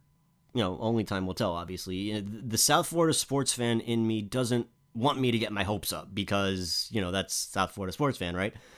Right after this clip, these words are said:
But, but after watching how good this team has been all season,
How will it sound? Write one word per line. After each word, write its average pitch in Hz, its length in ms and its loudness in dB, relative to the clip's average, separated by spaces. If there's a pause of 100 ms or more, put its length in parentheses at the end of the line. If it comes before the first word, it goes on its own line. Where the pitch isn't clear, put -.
(240)
But, 104 220 -6
but 110 120 2
after 165 280 4
watching 143 340 4
how 131 120 4
good 123 180 4
this 117 140 0
team 131 160 4
has 104 100 2
been 147 280 2
all 110 180 6
season, 92 460 0